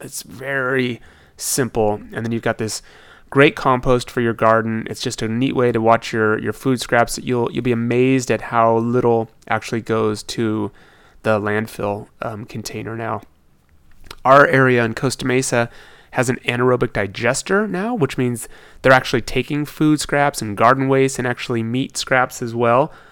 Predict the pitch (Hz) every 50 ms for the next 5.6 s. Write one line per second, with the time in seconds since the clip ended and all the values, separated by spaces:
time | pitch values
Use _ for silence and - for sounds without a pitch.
0 | - - - - - - - - - 123 113 113 113 110 - - - - - -
1 | - - - - - - - - - - - - 147 131 127 - - 156 139 135
2 | 131 127 127 139 165 160 - - - - 131 127 - - 143 135 127 120 120 120
3 | 120 - - - 139 143 156 156 - - - - _ _ - - - 131 120 117
4 | - - - 135 123 123 120 113 - - 127 123 123 - - 127 120 110 117 120
5 | 123 131 135 131 127 131 131 143 165 165 -